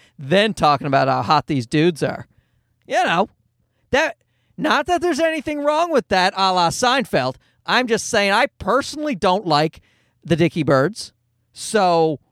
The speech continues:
let's not have people believe falsities about me. Don't like 'em. You know? Don't even like my own. Don't like 'em.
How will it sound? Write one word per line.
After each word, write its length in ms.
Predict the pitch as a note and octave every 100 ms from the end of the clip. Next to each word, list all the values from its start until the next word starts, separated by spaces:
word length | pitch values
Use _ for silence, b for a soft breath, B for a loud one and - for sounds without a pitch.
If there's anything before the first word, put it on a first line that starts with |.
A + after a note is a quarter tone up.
| _ _ _ _ _
let's 400 | D#3+ A3+ - F3+
not 440 | F#3 A3+ E3+ F#3 - _ _ _ _ _ _ _ _ _
have 280 | E3+ F3+ -
people 500 | G3+ F#3+ F3+ E3 - _ _
believe 360 | D3 E3+ F#3+ F#3
falsities 580 | - F#3+ A3 F3 C#3+ B2+
about 280 | C3+ D#3+ -
me. 180 | B2+ _ _ _ _ _ _ _
Don't 180 | D#3+ G3+
like 200 | G3 A3+
'em. 140 | A#2+ - _ _ _ _ _ _ _ _ _ _ _ _ _ _ _ -
You 120 | C#3
know? 200 | C#3+ A3+ - _
Don't 180 | G3 D#4
even 140 | C4
like 160 | C4+ A#3
my 180 | B3
own. 280 | C#4 G#4 A4+ - _ _ _ _ _ _ _ _ _ _ _ _ _ _ _ _
Don't 160 | C#3
like 160 | F3+ A#3+
'em. 140 | -